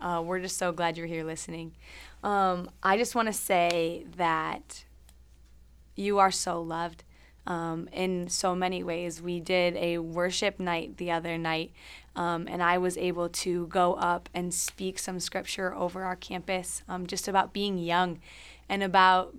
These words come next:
following the faith. And one of the things that just really stuck out to me was I was speaking and I said, "Freshmen, uh, don't be afraid to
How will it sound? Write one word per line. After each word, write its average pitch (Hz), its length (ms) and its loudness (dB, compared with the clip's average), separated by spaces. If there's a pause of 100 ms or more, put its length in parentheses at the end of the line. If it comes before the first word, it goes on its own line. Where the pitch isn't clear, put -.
(180)
following 208 680 4
the 180 40 -6
faith. 202 400 -12
And 202 180 -4
one 208 120 0
of 208 80 -4
the 202 80 -2
things 180 400 -4
that 175 160 0
just 185 160 -8
really 180 320 0
stuck - 340 -2
out 165 200 -2
to - 120 -10
me 175 220 -6
was 165 280 -4 (480)
I 190 80 4
was 185 160 2
speaking 220 600 -2
and 190 100 2
I 190 120 4
said, 185 600 6
"Freshmen, 180 840 2 (400)
uh, 170 280 0 (400)
don't 190 400 4
be 202 160 0
afraid 170 680 -2 (720)
to 190 420 0